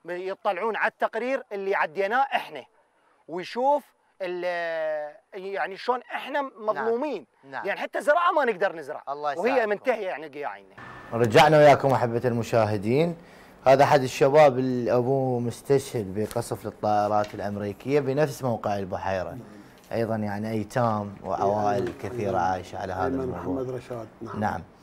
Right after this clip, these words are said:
Speaker 2: استاذ اياد، لا لكم لقاء ويا رئيس وزراء،
Speaker 3: نعم.
Speaker 2: لا التقيت ويا وزاره الموارد المائيه،
Speaker 3: نعم.
Speaker 2: علاقتكم بو-، ويا وزاره الزراعه شلونها؟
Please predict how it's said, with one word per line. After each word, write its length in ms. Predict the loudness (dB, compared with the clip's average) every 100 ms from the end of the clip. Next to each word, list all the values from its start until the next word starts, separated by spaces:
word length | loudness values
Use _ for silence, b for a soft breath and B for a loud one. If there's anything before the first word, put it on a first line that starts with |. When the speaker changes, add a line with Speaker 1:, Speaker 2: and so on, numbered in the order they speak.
| B B B
Speaker 2:
استاذ 340 | -6 4 6 6
اياد، 500 | 2 4 6 6 4 -12 -20 -20 -20 -20 -20 -20 -20 -18 -6
لا 560 | 2 4 6 4 2
لكم 340 | -4 -6 -6 -4
لقاء 280 | -2 2 2
ويا 160 | 2
رئيس 300 | -2 -4 -6
وزراء، 420 | -6 -2 -2 -4 -6 -20 -20 -20 -18
Speaker 3:
نعم. 120 | -6
Speaker 2:
لا 120 | -2 -2
التقيت 480 | -4 -6 -6 -6
ويا 180 | -6 -6
وزاره 280 | -4 -4 -4 -6
الموارد 340 | -6 -4 -6
المائيه، 580 | -8 -8 -8 -10 -12 -16 -8
Speaker 3:
نعم. 80 | -2
Speaker 2:
علاقتكم 480 | 2 2 2 -4 -2
بو-، 320 | 0 0 -2
ويا 140 | 0 0
وزاره 360 | 2 2 0
الزراعه 400 | -4 -2 2 2
شلونها؟ 400 | 0 -8 -12 -12